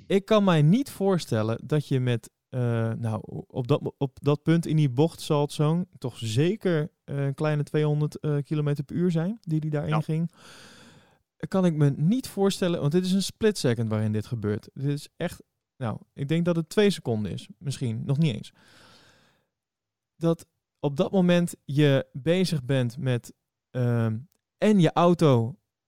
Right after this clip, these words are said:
Speaker 1: op de baan houden. Of tenminste, ja, eigenlijk niet in de muur te, te rijden. En vervolgens ook nog proberen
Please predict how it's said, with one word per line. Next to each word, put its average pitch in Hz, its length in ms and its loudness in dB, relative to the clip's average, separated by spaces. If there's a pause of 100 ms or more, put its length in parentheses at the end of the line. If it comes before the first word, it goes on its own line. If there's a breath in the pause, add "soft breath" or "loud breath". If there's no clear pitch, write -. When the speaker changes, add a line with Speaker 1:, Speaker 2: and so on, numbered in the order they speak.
(120)
Speaker 1:
op 147 160 -6
de 127 80 -4
baan 127 300 2
houden. 208 460 2 (1040)
Of - 140 -6
tenminste, 143 480 0
ja, 113 240 0
eigenlijk 147 480 0 (600)
niet 156 340 4
in 156 120 6
de 131 80 8
muur 135 400 6 (220)
te, 196 240 4
te 208 100 2
rijden. 196 460 0 (880 loud breath)
En 233 260 0
vervolgens 208 540 2
ook 226 140 2
nog 202 140 0
proberen 180 640 2